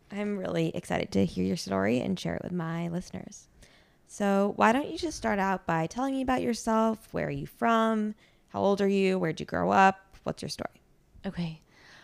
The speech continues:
Speaker 2: So, um, I am thirty-one years old. I grew up in Southern California, um, Orange County area. I went to undergrad out there at U C L A.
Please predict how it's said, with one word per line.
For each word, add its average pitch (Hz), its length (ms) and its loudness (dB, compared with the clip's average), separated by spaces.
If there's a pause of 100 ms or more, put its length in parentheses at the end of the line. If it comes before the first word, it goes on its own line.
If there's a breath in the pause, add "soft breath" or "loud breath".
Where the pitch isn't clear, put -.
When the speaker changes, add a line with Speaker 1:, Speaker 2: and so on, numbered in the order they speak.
(440 soft breath)
Speaker 2:
So, 214 600 4
um, 185 580 4 (220)
I 202 340 6
am 180 760 6 (120)
thirty-one 240 680 8
years 339 260 2
old. 202 500 4 (800 soft breath)
I 196 560 6
grew 208 180 6
up 220 340 8
in 196 400 6
Southern 190 320 8
California, 190 920 6 (420 loud breath)
um, 180 380 4
Orange 180 260 2
County 180 360 6
area. 175 580 2 (160)
I 180 500 6
went 185 400 0
to 175 600 2
undergrad 185 580 6
out 175 260 4
there 180 440 0
at - 380 0
U 185 140 4
C 190 160 -4
L 180 180 -4
A. 202 320 -2